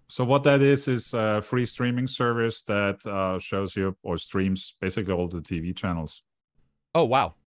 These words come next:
Speaker 2: Just with commercials?
Speaker 1: Yeah, well, f-, of the com-, of the T V channels and their own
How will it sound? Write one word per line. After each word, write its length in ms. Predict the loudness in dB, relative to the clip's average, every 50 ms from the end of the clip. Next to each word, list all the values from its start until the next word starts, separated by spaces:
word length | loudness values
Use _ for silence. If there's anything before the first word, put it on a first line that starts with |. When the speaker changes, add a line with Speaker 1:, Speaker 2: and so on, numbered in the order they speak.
| _ _ -4
Speaker 2:
Just 160 | -4 -2 -2
with 140 | -2 -2 -2
commercials? 480 | -2 -4 -4 -4 -6 -8 -14 -18 -20 -20 _ _ _ _ _ _ _ _ _ _ _ _ _ _ _
Speaker 1:
Yeah, 160 | 0 2 2 4
well, 340 | 4 2 0 0 -4 _ _ _ _ _
f-, 120 | -14 -2 -2
of 140 | -2 0 0
the 80 | -2
com-, 300 | -2 0 0 -2 -2 -4 -6 _
of 160 | -4 -4 -4
the 80 | -4 -8
T 140 | -8 -8 -10 -8 _
V 100 | -6 -6
channels 360 | -4 -4 -4 -4 -4 -4 -6 -4 -4
and 180 | -2 -2 0
their 160 | 2 2 2
own 260 | 2 2 0 -2 -4